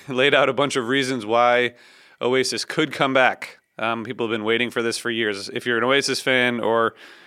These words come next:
you think about this, uh, check out Stephen's column from Uproxx. It's linked in the show notes.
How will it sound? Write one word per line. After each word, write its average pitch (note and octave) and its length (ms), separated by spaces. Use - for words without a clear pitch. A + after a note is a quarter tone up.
you B2 160
think B2+ 180
about A#2+ 220
this, A#2+ 480
uh, A2 200
check C3+ 220
out B2 280
Stephen's A#2 420
column A2+ 480
from G#2+ 140
Uproxx. G#2 560
It's A2+ 160
linked B2 200
in A#2 60
the G#2+ 80
show G#2+ 160
notes. G2+ 300